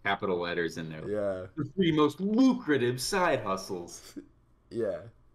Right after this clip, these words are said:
Speaker 2: I'll do that.
Speaker 1: Yeah, okay, that works.
Speaker 2: That would be
Speaker 1: Oh, I
Speaker 2: funny.
Speaker 1: feel like, I feel like we're
Speaker 2: We're losing a, losing a,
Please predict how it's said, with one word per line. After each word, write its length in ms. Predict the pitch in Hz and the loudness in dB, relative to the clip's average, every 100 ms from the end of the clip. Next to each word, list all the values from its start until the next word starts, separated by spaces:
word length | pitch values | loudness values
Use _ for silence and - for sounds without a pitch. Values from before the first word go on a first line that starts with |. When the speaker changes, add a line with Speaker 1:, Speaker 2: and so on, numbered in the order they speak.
| _ - _ | _ -20 _
Speaker 2:
I'll 100 | 104 | -12
do 180 | 101 110 | -10 -6
that. 100 | 101 | -2
Speaker 1:
Yeah, 180 | 95 80 90 | -2 -2 -4
okay, 160 | - 104 | -2 2
that 160 | 107 | 2
works. 400 | 92 87 - - - - _ _ _ _ | 0 -2 -4 -14 -20 -20 _ _ _ _
Speaker 2:
That 100 | 104 | -4
would 100 | 113 | -2
be 60 | 123 | 2
Speaker 1:
Oh, 60 | 170 | 2
I 100 | 208 | 0
Speaker 2:
funny. 120 | 196 | 0
Speaker 1:
feel 80 | 180 | 0
like, 180 | 170 | 0
I 60 | 139 | -4
feel 160 | 131 165 | -2 0
like 180 | 151 | 0
we're 360 | 139 135 117 104 - _ _ _ _ _ _ _ _ | 2 2 2 -2 -12 _ _ _ _ _ _ _ _
Speaker 2:
We're 140 | 110 110 | -6 -6
losing 520 | 95 110 113 117 123 | -6 -4 -4 -4 -6
a, 180 | 110 101 - - 117 | -6 -8 -12 -20 -12
losing 300 | 117 113 117 | -8 -6 -6
a, 320 | 107 101 95 | -6 -6 -6